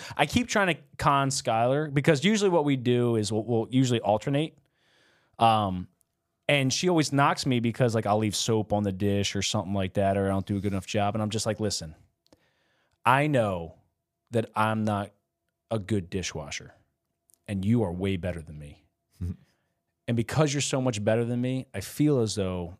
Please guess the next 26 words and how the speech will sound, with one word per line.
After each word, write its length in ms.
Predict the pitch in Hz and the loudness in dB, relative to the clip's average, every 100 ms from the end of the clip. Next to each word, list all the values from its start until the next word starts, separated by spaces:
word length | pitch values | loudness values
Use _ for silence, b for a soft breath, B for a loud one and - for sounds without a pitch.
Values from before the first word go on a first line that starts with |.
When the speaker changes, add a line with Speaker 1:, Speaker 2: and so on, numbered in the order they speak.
| _ | _
Speaker 1:
you 220 | 104 107 | -2 -2
should 300 | 110 - 107 | 0 -2 -2
actually 380 | 95 92 - 95 | 0 -2 -4 -6
do 80 | 92 | -4
the 80 | 92 | -6
dishes 320 | 85 85 82 | -6 -8 -8
from 160 | - 87 | -10 -10
now 160 | 78 | -10
on 200 | 71 71 - _ _ _ _ _ _ _ _ | -14 -18 -20 _ _ _ _ _ _ _ _
because 320 | - 113 120 107 | -4 0 2 2
you 100 | 113 | 0
are 80 | |
that 160 | 101 98 | 0 -2
much 160 | 95 - | -6 -6
better. 160 | 101 | -4
And 80 | 107 | 0
I'm 120 | 123 | 2
willing 200 | 139 180 | 4 2
to 80 | 180 | 0
concede 460 | 170 170 226 151 90 - _ | 0 2 2 0 -2 -10 _
Speaker 2:
<laughs> 220 | _ - | _ -6
Speaker 1:
to 100 | 110 | -2
you 140 | 101 | 0
to 100 | 95 | -2
do 180 | 104 110 | 0 0
that. 200 | 80 76 | -2 -10